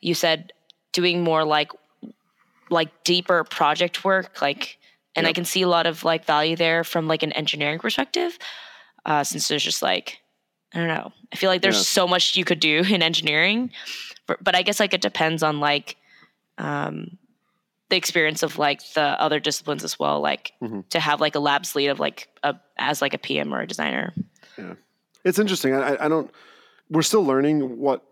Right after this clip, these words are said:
Speaker 2: is gonna have the most impact for the office and the teams and the engagements and our clients. Um, and I think it's, like, it'll, it's different, you know, like, my level of engagement's different on both clients that I'm on right now. And, um,
Speaker 1: So you're
Speaker 2: it
Speaker 1: assigned to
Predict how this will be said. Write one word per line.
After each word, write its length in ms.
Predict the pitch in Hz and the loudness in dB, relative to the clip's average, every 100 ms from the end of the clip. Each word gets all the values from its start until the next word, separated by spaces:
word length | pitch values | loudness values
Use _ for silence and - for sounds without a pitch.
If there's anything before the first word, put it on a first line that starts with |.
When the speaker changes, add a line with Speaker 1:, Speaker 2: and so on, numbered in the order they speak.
| 160 | -6
Speaker 2:
is 120 | 113 | 0
gonna 180 | 135 120 | 0 2
have 160 | 127 | 0
the 60 | 120 | 0
most 220 | 120 110 | 0 -2
impact 320 | 113 117 113 | -4 -2 -4
for 120 | - | -4
the 120 | 107 107 | -2 0
office 460 | 107 - 110 - | 0 -2 -4 -4
and 140 | 110 104 | -4 -2
the 60 | |
teams 400 | - 113 110 107 | -2 -2 -2 -2
and 80 | 101 | -2
the 60 | 101 | -4
engagements 540 | 98 101 101 110 104 | -2 -4 -4 -4 -4
and 80 | 98 | -4
our 60 | 95 | -6
clients. 600 | - 95 117 156 - - - - - _ - | -4 -2 -2 -2 -6 -12 -16 -20 -20 _ -6
Um, 460 | 110 110 107 101 | -2 0 0 -2
and 100 | 107 123 | -2 -2
I 20 | |
think 180 | 151 147 | 0 0
it's, 180 | 127 | 0
like, 200 | 127 117 - | -2 -4 -8
it'll, 380 | - 143 127 | -6 -2 -2
it's 160 | - 147 | -4 -4
different, 440 | - 143 143 135 - - | 0 0 2 0 -4 -8
you 100 | 135 | -2
know, 120 | 120 | 0
like, 220 | 113 107 - | 0 -2 -2
my 240 | 120 117 | 0 0
level 280 | 127 123 123 | 0 0 0
of 60 | 117 | 0
engagement's 420 | 113 117 110 101 | 0 -2 -4 -4
different 280 | 113 113 104 | -6 -2 -4
on 80 | 101 | -2
both 200 | 101 - | -6 -4
clients 440 | 127 117 113 107 | -2 0 0 -2
that 60 | 104 | -4
I'm 160 | 101 | -2
on 180 | 104 104 | -2 -2
right 140 | 104 92 | -2 -4
now. 380 | 107 101 101 | -4 -2 -2
And, 200 | 98 90 90 _ _ _ _ _ | -2 -4 -8 _ _ _ _ _
um, 520 | 95 95 95 92 90 90 | -4 -2 -2 -2 -4 -4
Speaker 1:
So 160 | - | 0
you're 180 | 214 233 | 2 2
Speaker 2:
it 20 | |
Speaker 1:
assigned 380 | 233 - 180 185 | 2 2 2 2
to 320 | - 170 156 | 2 2 2